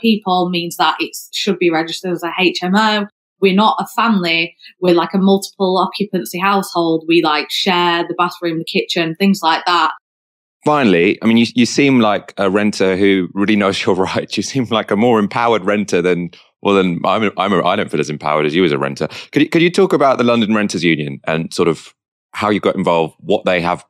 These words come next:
Speaker 2: provided for you, your relationship to them, and especially, you know, throughout this,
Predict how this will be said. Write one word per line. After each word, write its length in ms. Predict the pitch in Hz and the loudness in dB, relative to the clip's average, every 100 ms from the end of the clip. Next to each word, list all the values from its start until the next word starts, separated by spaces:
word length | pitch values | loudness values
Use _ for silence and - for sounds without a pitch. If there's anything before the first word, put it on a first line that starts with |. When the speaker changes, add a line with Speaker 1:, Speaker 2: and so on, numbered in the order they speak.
| - | -8
Speaker 2:
provided 580 | 101 85 85 87 82 - - | -4 0 0 0 -2 -4 -6
for 260 | - 82 | 0 2
you, 160 | 82 80 | 2 2
your 240 | 82 98 | 2 2
relationship 720 | 92 90 90 87 78 82 - - | 2 0 -2 -4 -2 -2 -2 -4
to 100 | 87 | -2
them, 380 | 82 78 78 73 _ _ _ | 0 0 -2 -8 _ _ _
and 80 | 82 | -4
especially, 340 | 78 85 - 76 | -4 -4 -4 -6
you 40 | |
know, 100 | - _ | -8 _
throughout 360 | - 85 80 - | -2 0 0 0
this, 280 | 80 - | -4 -6